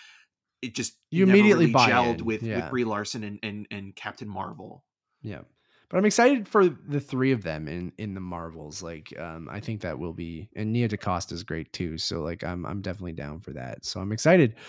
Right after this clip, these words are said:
Speaker 2: excited. We got four more episodes left. It'll be weekly. I did confirm it's just the first episode <laughs> on Wednesday, um, and then it'll be weekly after that. So
Speaker 1: And the CanCon
Speaker 2: um,
Speaker 1: stuff as well. Simu
Speaker 2: yeah.
Speaker 1: Liu
Speaker 2: So,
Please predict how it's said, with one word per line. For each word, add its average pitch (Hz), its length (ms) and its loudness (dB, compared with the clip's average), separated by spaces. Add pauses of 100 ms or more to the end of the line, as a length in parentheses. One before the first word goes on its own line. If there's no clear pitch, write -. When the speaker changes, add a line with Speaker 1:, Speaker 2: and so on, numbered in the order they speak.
(280)
Speaker 2:
excited. 135 240 4
We 123 100 4
got 120 140 6
four 160 180 8
more 156 160 10
episodes 147 380 6
left. 143 240 6
It'll 135 100 0
be 127 140 4
weekly. 139 480 6
I 127 100 4
did 143 200 4
confirm 143 440 6
it's 131 140 4
just 135 220 4
the 131 80 2
first 120 360 -2
episode 127 600 4
<laughs> - 40 -2
on 113 280 2
Wednesday, 107 580 0 (420)
um, 101 560 2
and 104 160 -2
then 101 140 0
it'll 98 220 0
be 92 140 -2
weekly 90 540 -4
after 82 340 -6
that. 76 340 -4
So 78 500 -6
Speaker 1:
And 196 100 -2
the - 40 2
CanCon 202 460 0
Speaker 2:
um, 139 60 -4
Speaker 1:
stuff 117 280 -6
as 123 140 -4
well. 127 380 0 (240)
Simu 151 340 -2
Speaker 2:
yeah. 131 120 0
Speaker 1:
Liu 131 160 0
Speaker 2:
So, 131 240 0